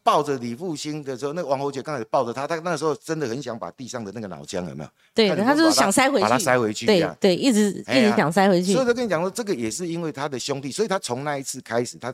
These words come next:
Speaker 1: 告诉人家讲说，现在即使攻坚，他如果没有做得很完善的话，哈，没有很完备的话，他不会轻易出手，因为出手像这样的话，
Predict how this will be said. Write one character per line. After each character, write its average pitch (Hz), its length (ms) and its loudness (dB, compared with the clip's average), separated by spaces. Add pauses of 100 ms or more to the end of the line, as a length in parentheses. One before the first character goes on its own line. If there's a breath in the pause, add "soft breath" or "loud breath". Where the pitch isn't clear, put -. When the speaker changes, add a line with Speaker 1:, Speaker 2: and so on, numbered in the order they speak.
Speaker 1:
告 120 160 2
诉 117 120 -10
人 98 140 -6
家 107 160 -2
讲 67 180 -12
说， 87 140 -8
现 165 260 2
在 131 200 0
即 120 200 -10
使 113 120 -14
攻 110 240 -2
坚， 107 160 0
他 143 120 0
如 175 120 -2
果 147 100 -2
没 113 220 -2
有 131 120 -2
做 123 220 -8
得 87 80 -10
很 82 160 -14
完 73 200 -4
善 90 260 0
的 73 120 -12
话， 87 260 -4
哈， 64 100 -20 (340 loud breath)
没 143 120 2
有 151 80 0
很 98 160 -8
完 76 200 -10
备 104 160 -6
的 90 100 -10
话， 107 100 -6
他 156 120 -8
不 - 120 -10
会 131 120 -2
轻 120 260 -12
易 113 120 -10
出 92 200 -16
手， - 200 -14 (500 soft breath)
因 214 100 2
为 214 60 6
出 202 200 -4
手 147 140 -2
像 170 160 -2
这 160 100 -2
样 143 120 0
的 120 80 -2
话， 127 220 -2